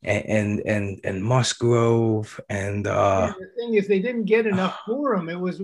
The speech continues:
Speaker 2: it's one thing to trade them, but to, to, to really get fleeced
Speaker 1: Nothing.
Speaker 2: every time, you know, I mean, it's, uh,
Speaker 1: Fleeced every time. <laughs>
Speaker 2: It's just kinda sad because they just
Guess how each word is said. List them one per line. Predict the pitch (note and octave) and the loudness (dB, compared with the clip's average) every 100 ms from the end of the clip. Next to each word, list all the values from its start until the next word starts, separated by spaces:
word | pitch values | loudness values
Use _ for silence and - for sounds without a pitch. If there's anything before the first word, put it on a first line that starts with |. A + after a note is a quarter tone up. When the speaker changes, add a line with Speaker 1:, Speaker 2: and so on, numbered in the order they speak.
| G3 | -10
Speaker 2:
it's | E3+ | -10
one | F#3+ G#3 G3+ | -6 -6 -4
thing | G3+ | -6
to | D3 | -8
trade | - G3 G3+ A3 E3 | -10 -2 0 0 -4
them, | D3 D3 | -8 -10
but | D#3 - | -10 -12
to, | F3+ | -16
to, | E3+ F#3+ - | -10 -12 -10
to | F#3 F3 | -12 -8
really | F#3 G3 G3+ G3 | -2 -2 0 -2
get | D#3+ D#3+ D3+ _ _ _ _ - | -2 -8 -10 _ _ _ _ -10
fleeced | G#3 | 0
Speaker 1:
Nothing. | B2 A#2+ A2 F#2 | 2 4 2 -2
Speaker 2:
every | F2 - - | -4 -16 -12
time, | G3 G3 D3 D3 | -8 -6 -6 -8
you | E3 | -8
know, | E3 | -6
I | D#3+ D#3+ | -6 -8
mean, | D#3+ E3 D#3 | -8 -8 -10
it's, | D3+ - F#3 | -12 -12 -12
uh, | D#3 D#3 | -12 -12
Speaker 1:
Fleeced | - - C#3 C#3 D3 - C#3+ | -14 -6 0 2 2 2 2
every | C#3+ C3+ | 4 4
time. | D3 F3+ | 2 -2
<laughs> | - - - - - - _ - - _ - | -10 -18 -20 -18 -18 -18 _ -20 -20 _ -10
Speaker 2:
It's | G3 | -8
just | A3+ - | -8 -6
kinda | A#3 G3 | -4 -4
sad | F3 A3+ A#3 B3+ F#3+ D#3 | -6 -6 -2 -2 -4 -6
because | F3+ F3+ F3 D#3 | -4 -2 -2 -4
they | F3+ E3+ | -6 -8
just | E3 G3+ G3 | -4 -6 -6